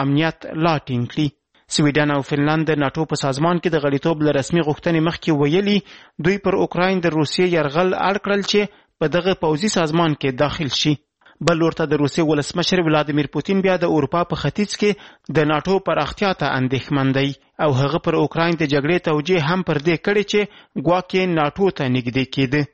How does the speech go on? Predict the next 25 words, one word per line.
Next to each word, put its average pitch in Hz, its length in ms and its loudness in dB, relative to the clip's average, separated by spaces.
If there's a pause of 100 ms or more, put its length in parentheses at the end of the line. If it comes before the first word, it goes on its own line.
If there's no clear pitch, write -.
(220)
فنلند 156 480 2
هم 175 180 0
لکه 175 220 0
اوکراین 170 480 0
له 175 80 2
روسیې 147 440 0
سره 190 140 2
د 156 140 -2
ځمکې 175 340 0
اوږده 139 400 0
پوله 175 240 2
لري 131 300 2 (320)
او 143 100 4
سویډن 156 500 0
بیا 180 140 2
له 175 160 0
روسیې 139 320 0
سره 196 380 -2
سمندري 127 440 2
سرحد 143 540 -2
لري. 131 180 0 (320)
د 147 100 0 (120)
روسیې 147 260 0
ولسمشر 143 560 0
ویلي، 180 400 2